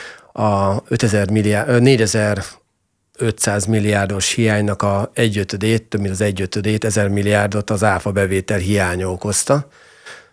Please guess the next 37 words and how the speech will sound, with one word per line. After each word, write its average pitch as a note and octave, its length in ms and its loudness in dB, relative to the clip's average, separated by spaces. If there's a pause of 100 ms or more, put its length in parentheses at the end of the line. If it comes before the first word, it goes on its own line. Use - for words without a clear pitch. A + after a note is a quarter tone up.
(140)
És, - 280 -4
ö, G#2+ 360 2
ez G#2+ 120 0
még A2+ 180 2
az A#2+ 80 4
egy B2 160 4
olyan A2 300 4
évben, G#2+ 520 2
amikor A2 420 2
elvileg A2 500 2
ugye, A2+ 360 2 (280)
ö, A#2 200 2
a, G#2+ 320 2
az A2+ 320 2
infláció A2 600 2
miatt A2 420 0
ennek A2+ 260 -2
elvileg A#2 280 2
növekednie G2+ 540 2
kellett G2+ 420 -2
volna, A2 180 2
hiszen A2 380 4
ugye A2+ 220 2
az A2 260 2
infláció A2+ 400 0
miatt G#2+ 120 0
magasabbak G#2 480 -2
voltak G#2 280 -4
az G#2 100 -2
árak, B2 340 4
ugye A2 220 -2 (680)
egy B2 180 2
kiló A2 260 0
kenyér A2 360 2
után A2+ 300 2
ugye A2 160 2
nyilván, G2+ 440 2